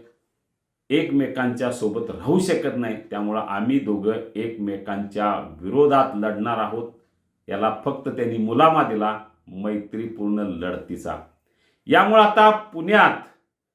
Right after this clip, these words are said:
आणखीन एक महाभूकंप होण्याची शक्यता आहे. दोन्ही राष्ट्रवादी पक्ष एक होण्याची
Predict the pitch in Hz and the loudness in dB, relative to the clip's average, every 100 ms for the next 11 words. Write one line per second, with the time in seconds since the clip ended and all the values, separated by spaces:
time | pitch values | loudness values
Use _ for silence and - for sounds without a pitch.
0 | _ _ _ 98 120 123 151 156 156 101 | _ _ _ -10 -8 -6 0 0 0 -2
1 | 104 131 131 120 131 127 120 120 - 110 | 0 0 0 -6 -6 -6 -4 -6 -6 -8
2 | 110 110 123 123 - - 113 131 151 160 | -10 -4 -2 0 -2 -4 -2 0 0 0
3 | 151 139 135 - 139 135 131 135 - - | 2 0 0 -4 -2 0 0 -2 -6 -8
4 | 131 - - 131 127 131 - - 131 139 | -8 -8 -10 -6 -4 -6 -12 -6 -2 -2
5 | 135 117 113 113 117 - 120 120 - | -4 -8 -8 -6 -6 -8 -10 -12 -14